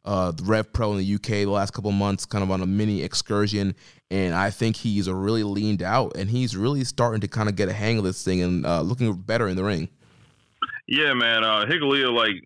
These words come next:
Speaker 2: he, it looks like he's lost, like, fifteen or twenty pounds.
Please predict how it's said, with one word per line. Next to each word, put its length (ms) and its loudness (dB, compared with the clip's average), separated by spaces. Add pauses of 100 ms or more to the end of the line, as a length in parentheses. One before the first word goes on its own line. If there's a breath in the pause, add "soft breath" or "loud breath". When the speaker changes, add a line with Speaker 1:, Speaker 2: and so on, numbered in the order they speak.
(140)
Speaker 2:
he, 760 2
it 140 -2
looks 220 2
like 120 2
he's 280 2
lost, 320 2
like, 180 0
fifteen 240 0
or 160 0
twenty 160 2
pounds. 500 0